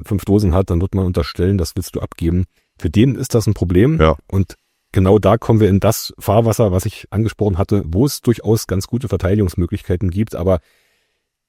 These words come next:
Speaker 1: da sollte man sich vorher Gedanken drüber machen, bevor man vielleicht mit einem falschen Anwalt an der Seite <laughs> irgendwelche Deals eingeht und dann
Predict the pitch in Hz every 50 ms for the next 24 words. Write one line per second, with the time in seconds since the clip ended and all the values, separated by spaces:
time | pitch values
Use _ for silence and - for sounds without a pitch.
0 | _ _ 101 90 95 101 - 107 95 95 - - 107 107 101 87 80 85 85 95
1 | 90 98 92 95 92 90 92 113 110 107 101 - _ - - _ _ - - 87
2 | - - 92 92 92 92 92 87 - _ _ _ _ _ _ _ _ _ _ _
3 | _ _ _ _ - 135 147 - 196 196 170 127 - 120 127 143 - 147 117 131
4 | 151 147 131 110 123 123 104 101 98 110 - 120 - - _ _ _ _ _ _
5 | - 147 139 131 - 135 - 135 113 110 131 127 - - - 113 110 98 104 110
6 | - 95 90 - 85 95